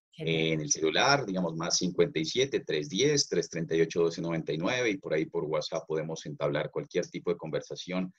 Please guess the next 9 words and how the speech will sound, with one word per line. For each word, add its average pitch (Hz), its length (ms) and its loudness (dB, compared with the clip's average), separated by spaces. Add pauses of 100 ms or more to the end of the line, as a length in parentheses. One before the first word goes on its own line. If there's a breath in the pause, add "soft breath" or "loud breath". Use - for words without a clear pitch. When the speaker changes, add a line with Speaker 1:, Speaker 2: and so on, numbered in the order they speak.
(380 soft breath)
Speaker 2:
asociada 80 420 2
a - 20 4
la 92 60 4
implementación 80 800 0
del 80 160 -2
universo 78 400 -2
de 71 80 2
riesgos, 90 720 2
agilismo, 87 1000 0